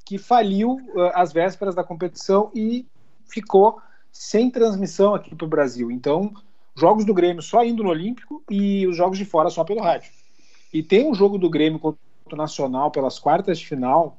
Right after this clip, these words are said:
que o Grêmio tinha vencido por um a zero aqui em Porto Alegre. O Grêmio foi pra Montevidéu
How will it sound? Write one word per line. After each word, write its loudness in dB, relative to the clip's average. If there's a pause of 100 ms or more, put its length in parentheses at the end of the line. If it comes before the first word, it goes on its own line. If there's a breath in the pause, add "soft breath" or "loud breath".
que -8
o -2
Grêmio 4
tinha 2
vencido -2
por -4
um 4
a 4
zero 2
aqui -6
em 0
Porto 0
Alegre. 4
O 2
Grêmio 2
foi 2
pra 0
Montevidéu 2